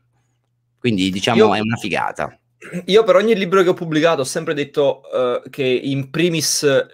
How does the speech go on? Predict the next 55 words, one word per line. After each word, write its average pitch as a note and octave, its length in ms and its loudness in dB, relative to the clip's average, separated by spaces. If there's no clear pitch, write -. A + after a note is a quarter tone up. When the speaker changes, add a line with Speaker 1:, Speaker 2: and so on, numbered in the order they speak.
Speaker 2:
li B2+ 180 -6
scrivo B2+ 480 -2
per A#2 220 -2
me. G#2 400 -8
Non D3+ 160 -2
so E3+ 160 -4
se C#3+ 160 -2
tu A#2 60 -2
hai B2+ 60 6
avuto B2 260 2
questa A#2+ 260 -2
stessa A#2 460 -6
sensazione, A2 320 -10
cioè C3+ 180 0
tu D#3 140 -6
quando C#3 240 2
l'hai C3 100 4
scritto B2+ 460 0
lo B2 160 2
pensavi, C3+ 640 0
dicevo, A#2+ 300 -4
"Questo C#3 300 -4
è, A#2 180 -2
questo C#3+ 280 -8
è - 20 -2
un B2 180 -8
percorso - 600 -4
che A#2+ 100 -6
sto B2+ 140 -12
facendo A2+ 340 -8
innanzitutto A2+ 440 -10
per A2 200 -6
me", B2 320 -4
cioè - 160 -8
l'hai G#2 80 0
avuto A2+ 140 0
anche A#2+ 180 -2
tu B2 80 -2
questa G#2+ 220 -8
sensazione? A2+ 420 -8
Cioè B2+ 160 0
prima E3 220 4
che D3+ 160 2
per C3 160 2
gli A#2 120 0
altri B2 520 0
era, G#2+ 320 0
era A#2 160 0
un A2 80 -6
qualcosa B2 340 -6
che A2 60 -8
serviva A2 340 -10
anche A2+ 180 -10
a A#2 60 -14
te? - 220 -8